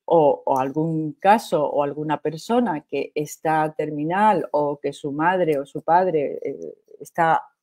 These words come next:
acompañando al ser querido, yo ya les, les pregunto,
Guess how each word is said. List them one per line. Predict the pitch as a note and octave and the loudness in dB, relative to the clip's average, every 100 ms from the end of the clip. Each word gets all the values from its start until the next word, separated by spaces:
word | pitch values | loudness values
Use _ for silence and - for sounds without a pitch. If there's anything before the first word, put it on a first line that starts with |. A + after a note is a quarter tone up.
| _ | _
acompañando | E3 D#3+ E3+ E3 D#3 D#3+ F#3+ A3 G#3 | -4 0 0 2 2 4 4 4 4
al | D#3 | 0
ser | - E3 | 0 -2
querido, | E3 F3+ G3 A#3+ C4 | 0 0 2 2 2
yo | G#3 B3 B3 | 2 0 0
ya | C4+ | 0
les, | B3 G#3 F#3+ _ | 0 -2 -4 _
les | F3+ E3+ | -8 -8
pregunto, | _ D#3+ E3 C4+ F#4 - D3 C3 | _ -2 0 0 -2 -4 -4 -4